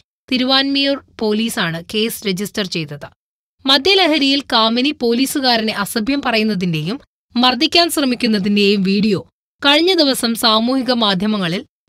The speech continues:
വ്യാപകമായി പ്രചരിച്ചിരുന്നു. പോലീസ് സംഘത്തിലുണ്ടായിരുന്ന മറ്റൊരു ഉദ്യോഗസ്ഥനാണ് യുവതിയുടെ പരാക്രമം വീഡിയോയിൽ പകർത്തിയത്. ശനിയാഴ്ച രാത്രി എട്ടേ മുപ്പതോടെ കാമരാജ് നഗർ സൗത്ത് അവന്യൂവിന് സമീപത്താണ്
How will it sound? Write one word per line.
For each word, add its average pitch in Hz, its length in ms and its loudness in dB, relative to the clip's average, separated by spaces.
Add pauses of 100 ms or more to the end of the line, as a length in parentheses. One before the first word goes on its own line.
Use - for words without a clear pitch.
വ്യാപകമായി 240 600 2
പ്രചരിച്ചിരുന്നു. 156 760 -4 (460)
പോലീസ് 214 380 0
സംഘത്തിലുണ്ടായിരുന്ന 233 800 0
മറ്റൊരു 233 380 0
ഉദ്യോഗസ്ഥനാണ് 226 760 0 (360)
യുവതിയുടെ 262 520 2
പരാക്രമം 220 600 0 (160)
വീഡിയോയിൽ 220 460 2
പകർത്തിയത്. 170 760 -6 (420)
ശനിയാഴ്ച 359 540 2
രാത്രി 302 340 2
എട്ടേ 254 280 2
മുപ്പതോടെ 220 540 0 (120)
കാമരാജ് 269 600 0 (160)
നഗർ 226 280 0
സൗത്ത് 233 480 -2
അവന്യൂവിന് 226 540 0
സമീപത്താണ് 196 760 -2